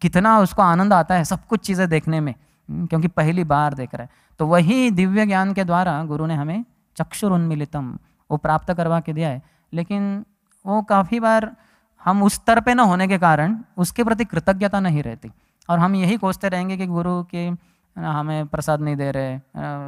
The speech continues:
लंच सर्विंग में उनको आना चाहिए, सीनियर डिवोटीज को, या ऐसे ऐसे। वो आए तो अच्छा है, नहीं आए तो है बाकी भक्त।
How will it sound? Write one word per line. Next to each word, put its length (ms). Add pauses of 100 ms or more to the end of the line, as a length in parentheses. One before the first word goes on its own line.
लंच 260
सर्विंग 260
में 60
उनको 260
आना 180
चाहिए, 420 (480)
सीनियर 360
डिवोटीज 380
को, 280 (360)
या 200
ऐसे 180
ऐसे। 160
वो 360
आए 260
तो 100
अच्छा 260
है, 380
नहीं 200
आए 200
तो 240
है 220
बाकी 300
भक्त। 320